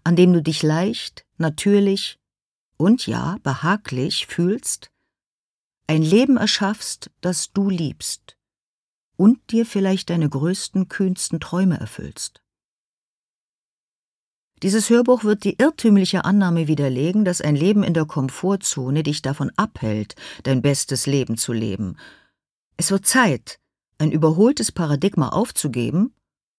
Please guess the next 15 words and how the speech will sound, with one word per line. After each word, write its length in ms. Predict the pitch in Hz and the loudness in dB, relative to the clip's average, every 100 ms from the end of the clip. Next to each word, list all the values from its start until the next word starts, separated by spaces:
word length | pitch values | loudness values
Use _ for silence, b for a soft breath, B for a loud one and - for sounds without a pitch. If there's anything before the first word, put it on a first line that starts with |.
| - | -4
und 260 | 156 151 | -4 -4
etwas 500 | 147 151 - 135 - | -8 -8 -8 -8 -4
Neues 540 | 135 156 170 160 - - | 0 2 4 2 -2 -4
zu 220 | - 110 | -4 -4
wagen. 420 | 113 101 - - - _ _ _ _ _ _ _ _ _ _ _ _ _ _ _ _ _ | -6 -8 -12 -16 -20 _ _ _ _ _ _ _ _ _ _ _ _ _ _ _ _ _
Die 60 | 180 | 0
Komfortzone 680 | - 202 196 220 - 202 180 | 4 4 4 2 4 2 2
ist 140 | - | 0
kein 280 | - 233 233 | 0 4 4
Ort, 400 | - 117 117 - | 2 -4 -8 -6
an 120 | 139 | -2
dem 180 | 139 151 | 0 0
du 80 | 147 | 0
untätig 640 | - 190 - 156 135 - | 2 2 2 -4 -2 -4
herumsitzt, 840 | 131 127 165 147 135 147 - - | -4 -2 0 0 0 -2 -4 -10